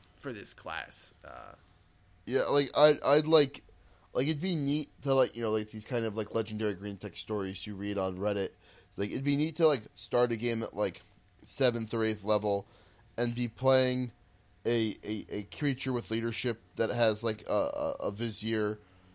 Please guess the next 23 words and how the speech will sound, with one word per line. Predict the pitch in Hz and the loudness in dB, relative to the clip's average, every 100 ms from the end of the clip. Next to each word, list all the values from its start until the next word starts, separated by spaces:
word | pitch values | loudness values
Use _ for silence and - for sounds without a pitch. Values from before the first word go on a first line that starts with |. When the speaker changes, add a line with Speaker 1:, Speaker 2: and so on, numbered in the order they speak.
| - - - | -20 -10 0
Speaker 2:
um, | 107 95 95 _ - _ - - - | 2 0 -4 _ -20 _ -20 -14 0
as | 127 117 | 0 2
what | 135 123 | -2 0
you | 123 | -2
assume | 110 - 139 131 117 - | -2 -2 0 0 -2 -4
is | 120 - | -6 -6
the | 117 | -6
fo-, | - 120 | 4 4
or, | - 117 | 6 4
like, | 110 104 | 2 2
what, | 127 - | -2 0
what | 127 | -2
is | 117 | -2
portrayed | - 127 - 123 | -4 -8 -2 -2
as | 120 | -2
the | 110 | -4
follower, | - 117 113 117 | 2 2 4 0
but | 110 | -2
is | 104 | 0
actually | 117 107 120 | 0 0 -4
the | 107 | -4
main | 104 104 | -4 -4
character. | 101 117 113 98 101 95 | -2 0 0 -2 -4 -6